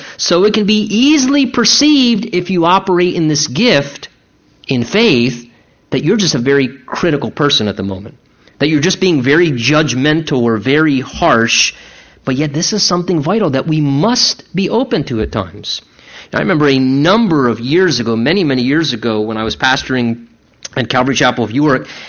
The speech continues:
and in the midst of a teaching, as I was sharing about some things regarding false teaching or whatever,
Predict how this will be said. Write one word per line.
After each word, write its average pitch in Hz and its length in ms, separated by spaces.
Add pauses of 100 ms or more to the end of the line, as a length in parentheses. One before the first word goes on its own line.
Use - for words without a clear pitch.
(180)
and 151 100
in 151 80
the 147 60
midst 170 340
of 160 80
a 151 80
teaching, 151 640
as 135 100
I 127 60
was 123 140
sharing 143 400
about 139 180
some 135 140
things 135 400
regarding 123 460 (340)
false 135 260
teaching 135 480
or 123 100
whatever, 117 500